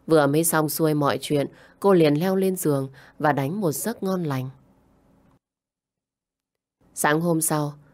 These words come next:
mặc dù giao Thanh Tuấn cho Mộng Tuyết, nhưng Diệp Lan không quên gọi cho cô bạn.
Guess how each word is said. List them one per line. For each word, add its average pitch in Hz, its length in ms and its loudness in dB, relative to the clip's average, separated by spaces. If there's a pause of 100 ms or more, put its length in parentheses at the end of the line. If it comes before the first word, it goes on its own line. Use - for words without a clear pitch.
(120)
mặc 156 160 2
dù 143 300 2
giao 160 200 2
Thanh 165 220 -2
Tuấn 147 220 0
cho 185 160 -4
Mộng 151 300 0
Tuyết, 208 200 -4 (320)
nhưng 165 180 4
Diệp 147 200 4
Lan 151 280 0
không 170 220 -4
quên 165 240 0
gọi 147 220 -2
cho 160 220 -4
cô 165 120 -2
bạn. 135 260 -4